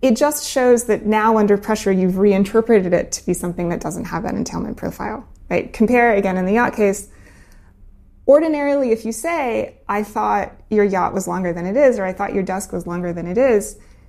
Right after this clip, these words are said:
I would be in a position to conclude, or a bystander would be in a condition, uh, in a position to conclude that what you thought about my desk was possible. You know, you may have been mistake-, you're admitting that you were mistaken about the length of my desk or the length of my yacht, but you weren't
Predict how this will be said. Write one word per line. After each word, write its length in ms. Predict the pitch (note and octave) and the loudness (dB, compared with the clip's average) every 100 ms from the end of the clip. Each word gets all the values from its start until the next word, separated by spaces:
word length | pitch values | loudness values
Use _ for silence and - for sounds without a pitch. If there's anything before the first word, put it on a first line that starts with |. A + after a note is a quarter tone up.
| - - - - - | -20 -20 -20 -20 -8
I 180 | C4 C#4 | 2 4
would 160 | C#4+ A#3+ | 6 4
be 140 | B3+ | 4
in 80 | A#3 | 2
a 40 | |
position 760 | A3 A3 G#3 G#3 G#3 F#3+ F3+ - | 2 4 4 2 0 0 -2 -6
to 120 | - G3+ | 0 0
conclude, 800 | - G3+ - E4+ B3 F#3+ C#4+ - - - - - | 0 -2 0 0 2 0 -2 -10 -20 -20 -20 -6
or 320 | - F#3+ E3+ - | 2 2 2 0
a 60 | |
bystander 540 | F#3+ G3 A#3+ B3 G#3 F#3+ | 2 4 2 2 2 4
would 100 | F3+ | 4
be 120 | F3+ | 2
in 60 | F3 | 0
a 40 | |
condition, 400 | D#3 F3+ D#3+ - - | 0 -2 -4 -10 -2
uh, 220 | F3 D#3 - | -2 -2 -2
in 120 | F#3 | -2
a 40 | |
position 340 | F3+ F#3+ F3+ F3 | 0 -2 -4 -6
to 80 | - | -6
conclude 540 | F#3+ - E4 B3 - | -8 -2 2 2 2
that 100 | A3 | 0
what 200 | A3 B3 | 2 2
you 80 | A3+ | 0
thought 240 | A3 D4 D#4 | -2 0 0
about 200 | B3 G#3+ | 0 -4
my 120 | F3+ | -4
desk 540 | A#3+ C4 F#3 - - - | -2 -2 -4 -8 -14 -10
was 220 | - E3 - | -4 -4 -4
possible. 720 | - G#3+ A3+ - - B3+ - - - - - | -4 -4 -4 -6 -8 -8 -12 -20 -20 -20 -8
You 60 | G3+ | -4
know, 60 | E3 | 0
you 140 | G3 | 4
may 160 | A3+ A3 | 4 4
have 180 | G#3+ | 2
been 140 | G3+ F#3+ | -2 -2
mistake-, 320 | F3 - A#3+ | -2 0 2
you're 160 | G3+ G3+ | 4 4
admitting 280 | A3 C4 A3+ | 4 4 2
that 100 | - | 0
you 80 | |
were 100 | F3+ | -2
mistaken 500 | F3 F#3 A#3+ D4 A3 | -2 2 4 4 2
about 220 | E3+ E3 E3 | -2 -2 0
the 80 | |
length 220 | F3+ F3+ F3+ | -2 -2 -6
of 80 | |
my 100 | F3 | -8
desk 340 | E3+ A#3 F#3+ - | -4 -2 -4 -4
or 60 | |
the 80 | F3 | -4
length 220 | F3 F3 F#3 | -4 -6 -10
of 80 | |
my 80 | F3 | -12
yacht, 260 | F#3 B3 - | -8 -6 -4
but 120 | F3+ | -2
you 120 | G#3+ | 0
weren't 360 | A3+ A3+ F#3 | 2 0 0